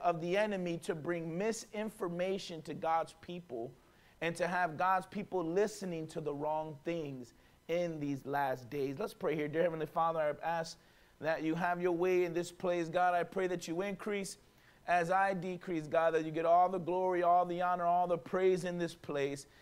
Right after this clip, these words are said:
that you bring us understanding here tonight, God, through your word, Lord, and that you help us, God, to see this, this tactic of the enemy very clearly, Lord, so that we can defend against it, guard against it in our lives.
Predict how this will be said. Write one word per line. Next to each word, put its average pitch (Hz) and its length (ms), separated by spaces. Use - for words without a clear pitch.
that 165 200
you 170 80
bring 170 240
us 175 180
understanding 190 920
here 185 260
tonight, 180 640
God, 151 320
through 185 240
your 180 220
word, 190 480
Lord, 135 400
and 156 140
that 165 120
you 165 140
help 180 400
us, 170 160
God, 165 300
to 170 120
see 196 300
this, 170 280
this 170 180
tactic 208 400
of 180 140
the 175 160
enemy 190 340
very 185 300
clearly, 202 560
Lord, 160 260
so 165 140
that 156 200
we 175 120
can 175 180
defend 185 460
against 175 400
it, 165 120
guard 170 300
against 165 340
it 160 80
in 160 140
our 147 160
lives. 135 420